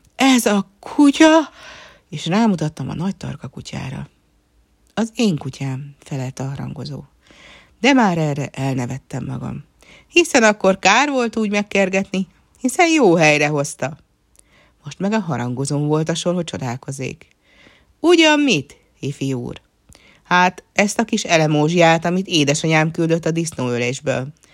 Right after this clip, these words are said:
Azzal oda mutattam a kendőbe kötött csomagra. A harangozó most vette csak észre, hogy mit is tett le a kutyája viskó elé. Boldog volt az arccal, mint kibontotta a kendőt, és felemelte az egyik tányért. Meglátta a kolbászt, hurkát, meg a többi jófalatot.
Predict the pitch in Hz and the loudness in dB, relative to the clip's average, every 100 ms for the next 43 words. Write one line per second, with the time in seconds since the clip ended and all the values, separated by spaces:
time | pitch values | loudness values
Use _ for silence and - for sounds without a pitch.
0 | - - _ 190 190 214 208 147 151 165 | -20 -20 _ -2 0 0 2 0 0 -2
1 | 165 135 151 - 151 135 131 135 143 143 | -4 -6 -6 -4 -2 -2 -4 -6 -8 -8
2 | 147 - 120 120 139 139 131 _ _ _ | -10 -10 -10 -10 -10 -12 -14 _ _ _
3 | _ _ _ _ _ _ - 196 131 190 | _ _ _ _ _ _ -12 -8 -4 -2
4 | 180 165 156 147 160 - - - _ - | -2 -4 -4 -6 -8 -20 -20 -20 _ -4
5 | 320 - 220 208 202 196 190 190 - 185 | -4 -2 -4 -4 -4 -2 0 0 -2 -2
6 | 180 175 254 180 165 - 160 147 147 143 | 0 0 0 -2 -6 -4 -4 -4 -6 -6
7 | 147 147 143 135 - - 135 139 139 151 | -6 -4 -4 -4 -6 -8 -10 -8 -10 -12
8 | - _ _ _ - - - - - 170 | -16 _ _ _ -20 -20 -20 -16 0 4
9 | 165 165 151 151 151 160 170 170 165 160 | 4 2 0 -2 -2 -4 -2 -2 -2 -4
10 | 151 151 156 151 147 151 143 - 147 - | -2 -4 -4 -2 -2 -2 -4 -6 -6 -4
11 | 170 165 156 156 - 160 147 143 139 147 | -2 0 -2 -4 -4 -2 0 -2 -4 -6
12 | 139 139 135 - 143 143 143 - 160 170 | -6 -6 -8 -6 -6 -6 -8 -8 -6 -4
13 | 151 151 - - - 196 175 160 160 - | -6 -6 -10 -10 -4 -2 -2 -4 -8 -6
14 | 151 151 147 143 - 151 156 151 147 - | -6 -6 -8 -10 -10 -12 -10 -10 -8 -8
15 | - - 156 156 - | -10 -10 -12 -12 -16